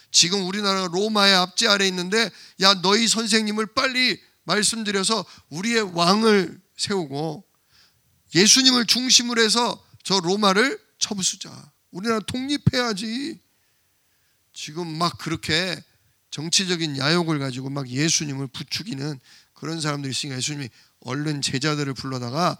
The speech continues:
"빨리 배를 타고 갈릴리 바다를 너희들은 건너가라.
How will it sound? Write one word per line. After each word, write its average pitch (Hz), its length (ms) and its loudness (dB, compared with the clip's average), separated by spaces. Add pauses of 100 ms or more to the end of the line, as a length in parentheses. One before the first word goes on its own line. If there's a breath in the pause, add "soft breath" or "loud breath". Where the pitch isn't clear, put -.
(580 soft breath)
"빨리 202 240 4
배를 170 340 0
타고 175 460 0 (240 soft breath)
갈릴리 160 480 -2
바다를 131 460 -6
너희들은 135 440 -10
건너가라. 107 640 -12